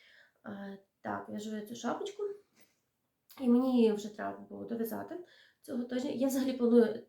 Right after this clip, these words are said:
цю шапку і ці шкарпетки дов'язати сьогодні-завтра, тому що з першого березня я буду брати участь у спільному проєкті, е, який організовує Оленка Буганова, е, з, е, «Шалений тиждень стартів». І я планую почати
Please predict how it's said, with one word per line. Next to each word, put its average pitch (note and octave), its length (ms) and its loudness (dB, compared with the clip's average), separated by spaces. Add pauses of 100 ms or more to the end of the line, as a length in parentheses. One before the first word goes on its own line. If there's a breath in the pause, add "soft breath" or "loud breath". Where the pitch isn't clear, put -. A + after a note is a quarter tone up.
(220)
цю A#2 120 -14
шапку G2 360 -4
і A2 80 -10
ці A2+ 120 -10
шкарпетки - 480 -8
дов'язати G#3 380 -6
сьогодні-завтра, A#3+ 840 -4
тому A#3+ 320 0
що A#3+ 160 -8 (380 loud breath)
з - 100 -20
першого D#4 380 -2
березня G#3+ 400 -6
я D#4+ 60 0
буду G#3+ 260 -4
брати G3+ 240 -10
участь - 500 -14 (380 soft breath)
у B3 160 -2
спільному G3+ 480 -6
проєкті, G#3 800 -8
е, G#3+ 140 -4
який G#3 300 -6
організовує G#3 920 -4 (220)
Оленка G#3+ 600 -4
Буганова, D#4 580 -4 (640 loud breath)
е, G#3 320 -2
з, - 380 -16
е, G#3 400 -2 (140)
«Шалений A#3+ 440 4
тиждень G#3 300 -4
стартів». G#3 500 -8 (480 loud breath)
І A#3+ 100 -2
я C4+ 360 6
планую G#3 480 -2
почати D4+ 720 -2